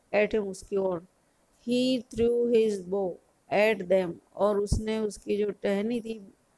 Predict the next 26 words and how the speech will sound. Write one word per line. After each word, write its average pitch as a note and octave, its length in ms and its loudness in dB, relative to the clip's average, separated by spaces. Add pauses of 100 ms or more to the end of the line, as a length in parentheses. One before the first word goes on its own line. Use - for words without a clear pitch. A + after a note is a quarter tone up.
(280)
बड़ी G3+ 200 4
सी, A3 200 -4
उसने G#3 520 -6
उसकी G3 400 -6
ओर, G#3 300 -4 (160)
गिद्धों F3 280 -4
की F#3 100 -10
ओर, G#3 180 -4
बजट F#3+ 380 -2
की G3+ 60 -8
ओर A3 180 -4 (360)
फेंकी। F3+ 320 -6 (1700)
And A3+ 240 0 (120)
they B3 160 6
flew A#3+ 380 4
into A3+ 420 0
an A#3 280 2 (300)
adjacent A3 1040 2 (300)
tree, G3+ 280 2 (920)
और A3+ 240 2 (300)
जब A3 180 2
उसने A3+ 260 -2
टहनी A3 340 2
फेंकी A#3 340 0
तो A#3 160 2
वे B3 220 4